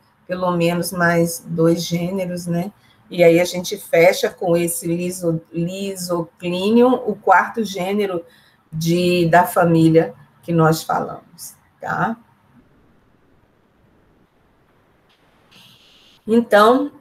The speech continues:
as ansídias, os endosimbiontes, principalmente o procloro, tá? A gente sabe que alguns gêneros, algumas espécies têm a Carioclores marina como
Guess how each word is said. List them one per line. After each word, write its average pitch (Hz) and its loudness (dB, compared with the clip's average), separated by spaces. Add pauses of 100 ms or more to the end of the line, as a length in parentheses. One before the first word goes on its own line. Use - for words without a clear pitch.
(220)
as 262 4
ansídias, 175 0 (680)
os 202 0
endosimbiontes, 202 0
principalmente 180 -2
o 196 -2
procloro, 214 4 (340)
tá? 196 4 (280)
A 190 -6
gente 214 -4
sabe 208 0
que 226 -4
alguns 220 -2
gêneros, 180 -6
algumas 202 0
espécies 190 -2
têm 202 -6 (260)
a 190 4
Carioclores 196 4
marina 202 0
como 214 -4